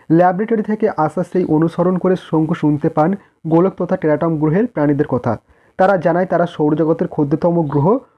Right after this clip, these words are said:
কক্ষচ্যুত হয়ে পৃথিবীতে এসে পড়েছে। তারা অক্সিজেনের অভাবে মৃতপ্রায়। তারা একথা জানায় যে তারা আসলে রোগ বহনকারী বিষাক্ত ভাইরাস। নিমেষের মধ্যে সভ্যতাকে ধ্বংস করে দেওয়ার ক্ষমতা তারা রাখে।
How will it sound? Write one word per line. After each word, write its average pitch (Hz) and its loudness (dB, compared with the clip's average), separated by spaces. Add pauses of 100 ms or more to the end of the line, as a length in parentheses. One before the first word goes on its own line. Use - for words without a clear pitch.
(140)
কক্ষচ্যুত 202 0
হয়ে 185 2
পৃথিবীতে 165 -2
এসে 160 -2
পড়েছে। 151 0 (280)
তারা 175 2
অক্সিজেনের 165 -2
অভাবে 160 0
মৃতপ্রায়। 165 0 (340)
তারা 170 2
একথা 170 -2
জানায় 165 0
যে 160 -2 (100)
তারা 151 2
আসলে 165 -2
রোগ 156 0
বহনকারী 165 -2
বিষাক্ত 147 -6
ভাইরাস। 113 -2 (420)
নিমেষের 202 2
মধ্যে 190 0
সভ্যতাকে 170 -2
ধ্বংস 156 -4
করে 170 0
দেওয়ার 160 2 (280)
ক্ষমতা 165 0
তারা 175 0
রাখে। 123 -4